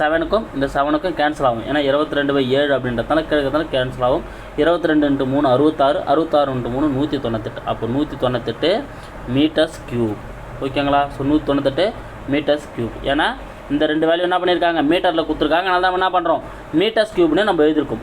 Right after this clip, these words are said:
ஆனா இது சென்டிமீட்டர்ல கொடுத்ததால அங்க என்ன பண்ணியிருப்போம்? சென்டிமீட்டர்ஸ் கியூப்னு எழுதியிருப்போம். ஓகேங்களா? சரி, இப்ப ரெண்டுமே உங்களுக்கு புரிஞ்சுச்சுங்களா? So, ஃபார்முலா சப்ஸ்டிட்யூட் பண்ணி நம்ம என்ன பண்ணிருக்கோம்? அதுக்கான ஆன்சரை வந்து நம்ம எடுத்திருக்கோம். அடுத்து,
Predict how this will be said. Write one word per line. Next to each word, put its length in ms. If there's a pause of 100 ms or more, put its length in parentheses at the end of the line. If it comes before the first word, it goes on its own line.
(120)
ஆனா 140
இது 140
சென்டிமீட்டர்ல 480
கொடுத்ததால 340
அங்க 100
என்ன 120
பண்ணியிருப்போம்? 360 (320)
சென்டிமீட்டர்ஸ் 580
கியூப்னு 340
எழுதியிருப்போம். 320 (460)
ஓகேங்களா? 340 (480)
சரி, 140
இப்ப 220
ரெண்டுமே 200
உங்களுக்கு 300
புரிஞ்சுச்சுங்களா? 380
So, 160
ஃபார்முலா 420
சப்ஸ்டிட்யூட் 260
பண்ணி 160
நம்ம 220
என்ன 20
பண்ணிருக்கோம்? 400 (100)
அதுக்கான 260
ஆன்சரை 240
வந்து 200
நம்ம 200
எடுத்திருக்கோம். 360 (880)
அடுத்து, 280